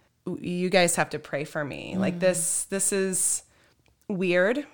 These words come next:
Speaker 1: I met Aaron with, you know, Forgiven tattooed on his back and singing in, in a church choir.
Speaker 2: Yeah.
Speaker 1: So <laughs> the idea of, like, a life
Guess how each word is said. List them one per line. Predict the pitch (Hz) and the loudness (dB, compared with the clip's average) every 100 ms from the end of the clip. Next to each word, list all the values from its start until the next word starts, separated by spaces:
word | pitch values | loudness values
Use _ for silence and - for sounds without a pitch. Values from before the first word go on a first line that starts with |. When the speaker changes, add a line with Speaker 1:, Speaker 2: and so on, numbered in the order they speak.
| - _ _ _ _ - | -20 _ _ _ _ 2
Speaker 1:
I | 196 | 4
met | 196 196 190 - | 6 6 6 6
Aaron | 180 175 175 175 | 4 4 4 4
with, | 170 165 - | 2 0 -2
you | 185 | 2
know, | 165 | 2
Forgiven | - 160 160 165 | 0 -2 0 0
tattooed | 165 160 151 180 170 | 0 0 0 0 2
on | 156 | 4
his | 160 - | 2 0
back | 156 151 156 - | 4 6 4 0
and | 165 160 | -2 0
singing | - 175 165 | 2 4 4
in, | 160 151 156 | 4 2 0
in | 165 165 | 2 2
a | 156 - _ - | 2 -4 _ -10
church | - 170 156 | 0 0 0
choir. | - 156 135 262 - | 0 -2 -2 -6 0
Speaker 2:
Yeah. | 196 | 8
Speaker 1:
So | 254 196 190 - - - - | 10 10 6 -2 -8 -6 -6
<laughs> | - | 2
the | 214 | 6
idea | 196 196 190 226 220 | 8 6 4 4 6
of, | 185 | 6
like, | 175 - - | 4 2 0
a | 175 | 2
life | 170 170 170 175 | 4 6 6 2